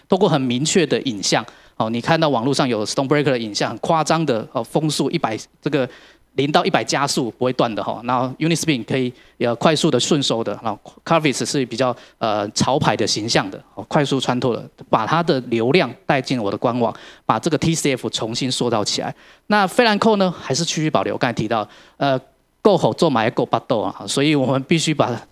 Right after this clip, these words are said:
这个营收稳固下来。所以未来在公司所有的，呃，旧的所谓的中低价的品牌的商品，我们还是会用菲兰蔻去做。好，跨界联名，重点来了哈。<laughs> 跨界联名这件事情，其实我们刚才做了这么多的铺陈，其实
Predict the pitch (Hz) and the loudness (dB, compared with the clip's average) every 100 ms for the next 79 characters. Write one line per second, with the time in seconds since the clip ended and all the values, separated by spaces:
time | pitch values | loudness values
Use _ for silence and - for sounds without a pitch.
0 | _ 156 135 127 120 - 127 143 143 131 | _ 0 2 2 0 -2 -2 0 0 -2
1 | 120 98 135 117 135 104 101 - 196 190 | -4 -2 -2 0 0 -2 -2 0 0 -2
2 | - - _ 226 214 170 147 185 175 175 | -14 -20 _ 2 4 4 4 4 4 2
3 | - 175 - 143 175 143 113 117 113 123 | 2 0 0 0 2 0 0 -2 0 -2
4 | 113 107 - _ _ - 233 160 120 - | -2 -4 -8 _ _ 0 2 2 0 0
5 | 127 131 151 156 160 170 123 - 101 - | 0 0 -2 -2 0 0 0 -4 -6 -6
6 | 120 - 123 156 160 160 101 98 107 107 | -8 -2 0 0 0 -2 -4 -6 -4 -2
7 | - 143 - 117 104 117 101 - - 101 | -2 -2 -2 -2 -4 -6 -8 -8 -12 -10
8 | 107 - 101 - _ _ - 202 - - | -10 -10 -10 -10 _ _ 0 0 0 -12
9 | _ _ _ - 135 131 110 98 98 117 | _ _ _ 0 0 2 2 0 -2 -2
10 | 127 110 98 92 - - - - - - | -2 0 0 -2 0 0 0 -2 -4 -12
11 | - 185 156 151 247 226 233 202 185 185 | -4 -4 -4 0 2 4 4 4 4 4
12 | 202 190 170 139 - 156 160 127 135 170 | 2 2 2 2 0 0 2 2 2 4
13 | 208 180 - 214 160 156 139 151 147 123 | 6 4 4 2 4 4 2 0 0 0
14 | 104 - 180 180 | -2 -2 0 0